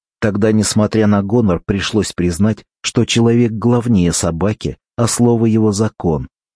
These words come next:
и прекратить сопротивление. Только после этого щенок был отпущен. Выслушав еще одну порцию ругани, он удалился к себе в коробку. Шли месяцы,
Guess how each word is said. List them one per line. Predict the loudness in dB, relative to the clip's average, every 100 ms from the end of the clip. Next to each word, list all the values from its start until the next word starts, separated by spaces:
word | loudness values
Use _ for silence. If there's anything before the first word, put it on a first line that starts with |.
| _
и | -4
прекратить | -2 -2 0 -2 0 -4
сопротивление. | -2 -6 -4 -4 0 0 0 0 -4 -6 -12 _ _ _ _ _
Только | 0 0 0
после | -4 -2 -2 0 0
этого | 0 0 -2
щенок | -2 0 2 0 0
был | -2 -2
отпущен. | -2 _ -4 -2 -4 -6 -8 _ _ _ _ _
Выслушав | -2 0 0 -4 -4 -6
еще | -2 -2 0 0 0
одну | 0 -2
порцию | -2 -4 -4 -2 0
ругани, | 0 0 -2 -4 -6 -12 -2
он | 0
удалился | 2 0 0 0 -2 -4
к |
себе | -4 -2 -2 -4
в | -2
коробку. | -2 0 -2 -4 -10 -10 _ _ _ _ _ _ _
Шли | -2 2
месяцы, | 2 2 0 -4 -6 -6